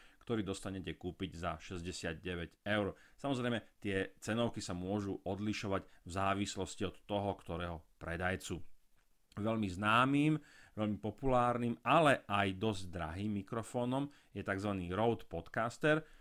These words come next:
ktorý, ako už samotné slovo napovedá, a ten názov napovedá, tak bude určený hlavne teda pre podcasterov, ale prirodzene ho môžete použiť aj pri vysielaní webinárov alebo online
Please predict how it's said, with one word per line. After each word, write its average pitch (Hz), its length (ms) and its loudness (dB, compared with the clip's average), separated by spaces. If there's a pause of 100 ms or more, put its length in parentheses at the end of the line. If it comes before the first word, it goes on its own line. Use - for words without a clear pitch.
(180)
ktorý, 196 360 4
ako 131 320 0
už - 120 -6
samotné 110 400 -4
slovo 90 360 -6
napovedá, 110 720 2 (240)
a 90 520 2
ten 87 160 -8
názov 104 320 0
napovedá, 95 680 0 (120)
tak 92 240 -2
bude 95 320 -2
určený 87 560 -6
hlavne 85 320 -4
teda 85 240 -6
pre 80 160 -8
podcasterov, 143 960 -2 (360)
ale 120 280 4
prirodzene 101 560 -2
ho 95 80 -6
môžete 90 480 -6
použiť 90 460 -6 (420)
aj 90 160 2 (160)
pri 90 400 -4
vysielaní 92 640 -2
webinárov 87 640 -2
alebo 78 320 -8
online 85 440 -4